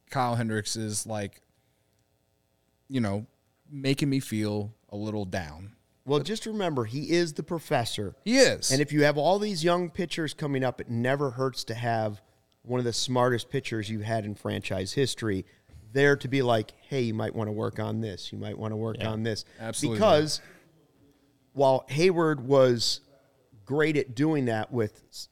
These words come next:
Speaker 2: Seiya and some of these other guys, Kyle Hendricks can, the proof is in the pudding.
Speaker 3: Yeah.
Speaker 2: Like, I, this'll work. I, I, I don't throw hard. If you do this
Speaker 3: Yeah.
Speaker 2: and you throw that hard, it will work.
Speaker 3: Well,
Speaker 1: Yeah.
Speaker 3: that's another thing. I'm like, if, if I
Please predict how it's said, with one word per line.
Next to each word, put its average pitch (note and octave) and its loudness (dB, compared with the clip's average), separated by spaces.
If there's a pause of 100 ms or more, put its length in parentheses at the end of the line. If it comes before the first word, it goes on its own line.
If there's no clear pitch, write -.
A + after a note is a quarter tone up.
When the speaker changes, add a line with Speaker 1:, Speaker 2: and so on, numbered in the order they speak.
(140)
Speaker 2:
Seiya B2 4
and A2+ -4
some C3 -2
of A#2 0
these A2 -2
other A2+ 2
guys, A2 0 (400)
Kyle F3 0
Hendricks C#3 -2
can, G#2 -8 (640)
the - -14
proof C#3+ -6
is G#2 -8
in G#2+ -6
the G2+ -10
pudding. A#2 -6
Speaker 3:
Yeah. G#2 -2
Speaker 2:
Like, G#2 -8
I, A2+ -8 (540)
this'll E3+ 4
work. C#3+ 2 (340)
I, - 0 (100)
I, - 0 (160)
I F3 6
don't F#3 8
throw G3 6
hard. A2+ 2 (100)
If B2+ -2
you G#3 2
do F#3+ 2
this A2+ 6
Speaker 3:
Yeah. G2+ 4
Speaker 2:
and B2+ 4
you F3 4
throw E3 2
that D#3+ 4
hard, C3 2
it D3 6
will C3 6
work. A#2+ 2
Speaker 3:
Well, A2+ 0
Speaker 1:
Yeah. C#3+ 6
Speaker 3:
that's E3+ 6
another D#3+ 10
thing. D3+ 2
I'm B2+ 4
like, A2+ 4
if, A2 0 (140)
if A2+ -8
I A#2+ 4